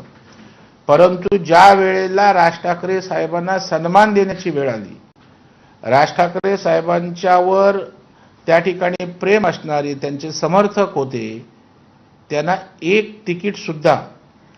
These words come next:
उद्धव ठाकरे साहेबांनी कधी दिलं नाही. अगदी मुंबईत एक तिकीट द्या माझ्या कुठल्या तरी कार्यकर्त्याला, महाराष्ट्रात एक तिकीट द्या कुठल्या तरी माझ्या कार्यकर्त्याला, एक तिकीट दिलं नाही,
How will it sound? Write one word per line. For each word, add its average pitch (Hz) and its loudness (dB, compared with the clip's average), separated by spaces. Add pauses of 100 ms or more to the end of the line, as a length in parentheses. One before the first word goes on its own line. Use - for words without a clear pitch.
(220)
उद्धव 139 0
ठाकरे 156 -6
साहेबांनी 143 -8
कधी 139 -8
दिलं 123 -4
नाही. 104 -12 (640)
अगदी 131 -8
मुंबईत 143 -2
एक 185 -6
तिकीट 170 -4
द्या 139 2 (260)
माझ्या 131 0
कुठल्या 131 -6
तरी 131 -4
कार्यकर्त्याला, 117 -10 (460)
महाराष्ट्रात 165 2 (120)
एक 196 4
तिकीट 165 -6
द्या 151 -2
कुठल्या 135 -8
तरी 135 -6
माझ्या 123 -4
कार्यकर्त्याला, 107 -10 (680)
एक 165 -6 (200)
तिकीट 156 -6
दिलं 147 -2
नाही, 160 -6